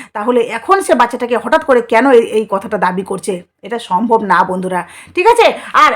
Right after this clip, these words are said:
এবার আসি তোমাদের কাছে যে দালাল ঢেমনি আজকে বলছে, সন্দীপ গতকালকে বলেছিল, "যেই থুতু আমি ফেলে দিই, সেই থুতু আমি কোনোদিনও চাটি না।" এটা হলো গিয়ে সন্দীপ আর সন্দীপের,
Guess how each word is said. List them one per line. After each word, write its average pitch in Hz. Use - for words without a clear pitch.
এবার 370
আসি 349
তোমাদের 262
কাছে 240
যে 233
দালাল 339
ঢেমনি 320
আজকে 285
বলছে, 277
সন্দীপ 330
গতকালকে 302
বলেছিল, 247
"যেই 254
থুতু 285
আমি 240
ফেলে 226
দিই, 220
সেই 349
থুতু 285
আমি 240
কোনোদিনও 220
চাটি 196
না।" 180
এটা 247
হলো 208
গিয়ে 208
সন্দীপ 208
আর 170
সন্দীপের, 254